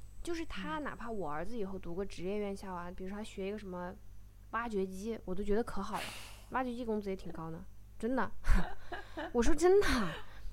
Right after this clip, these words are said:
Speaker 2: 挖掘机是技术的。
Speaker 1: 啊，对呀，
Speaker 2: 是吗？
Speaker 1: 我觉得很好啊。哪儿，你说现在哪儿哪儿不需要挖掘机？你说哪儿都需要，他能饿死吗？绝对不能。那在我看来，如果孩子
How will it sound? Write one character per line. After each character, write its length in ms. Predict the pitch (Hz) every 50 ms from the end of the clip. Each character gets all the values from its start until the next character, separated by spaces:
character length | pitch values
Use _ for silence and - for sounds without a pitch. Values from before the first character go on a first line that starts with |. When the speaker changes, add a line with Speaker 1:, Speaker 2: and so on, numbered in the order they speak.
| - _ -
Speaker 2:
挖 180 | - 359 349
掘 160 | 330 - 269 262
机 160 | 254 285 285
是 140 | - 311 254
技 280 | - - - 285 262
术 240 | 240 - - 214 185
的。 320 | 131 92 76 64 50 - - - - - - - - - - - _ _ - - - - - - - -
Speaker 1:
啊， 140 | - -
对 160 | - - - 494
呀， 180 | 508 508 494
Speaker 2:
是 60 | 453
吗？ 60 | 403 339
Speaker 1:
我 120 | 359 339 330
觉 120 | 349 370
得 80 | 392 453
很 300 | - - 269 269 330 403
好 240 | - - 311 285 -
啊。 440 | 226 220 214 196 185 170 185 208 - - - - - -
哪 160 | 320 311 226
儿， 100 | 254 - -
你 140 | 226 220
说 160 | 202 - 320 339
现 160 | - 359 339
在 120 | 330 302
哪 100 | 247 214
儿 60 | 214 277
哪 60 | 277
儿 80 | 202 180
不 100 | 196 202
需 140 | - -
要 80 | 208 196
挖 120 | 190 185
掘 140 | 185 180 175
机？ 260 | 175 185 175 170 175 208
你 100 | 196 180 170
说 140 | 180 175
哪 140 | 180 190 180
儿 60 | 190
都 120 | 208 269 359
需 160 | - - 294
要， 80 | 240 220
他 100 | 226 247
能 120 | 240 233
饿 160 | 233 254 262 247
死 160 | 233 - 185
吗？ 180 | 170 165 185 208 - -
绝 120 | - -
对 120 | - 403 403
不 160 | 359 294 233
能。 140 | 175 180 - - - - - - - - - -
那 160 | - 330 370
在 160 | 359 339 359 339
我 160 | 294 208 170
看 220 | - - 226 220
来， 140 | 202 190 185
如 240 | 180 185 190 196 247
果 160 | 254 285 190
孩 360 | 170 - - - - 151 165
子 240 | 180 196 214 202 -